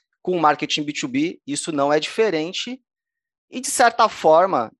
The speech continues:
esse é o caso do A B M hoje, né? Muitas empresas, muitas áreas de marketing B two B consideram o A B M como a saída mágica ali pra resolver uma série de questões.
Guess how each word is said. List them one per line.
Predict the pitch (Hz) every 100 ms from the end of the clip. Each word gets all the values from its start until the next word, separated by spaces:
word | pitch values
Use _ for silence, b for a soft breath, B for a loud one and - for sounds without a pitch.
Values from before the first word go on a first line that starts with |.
| _
esse | 143 151 185
é |
o | 180
caso | 156 151 151 180 -
do | 170
A | 196
B | 185 196
M | 202 247
hoje, | 185 131 120
né? | 120 120 123
Muitas | 117 120 123
empresas, | 151 147 123 151 135 113
muitas | 123 120 113
áreas | 120 117
de |
marketing | 117 113 - 139
B | 139
two | - 175
B | 151
consideram | - 175 - 151 143 151
o |
A |
B | 143 139
M | 151 165
como | 175 165
a | 165
saída | - 175 143 147 151 139
mágica | 131 139 147 147 139
ali | 127 147 - _ _ _ _ _
pra | 143 147
resolver | 156 156 143
uma | 156 156
série | - 156
de | 147 156
questões. | 190 190 - 95 - - -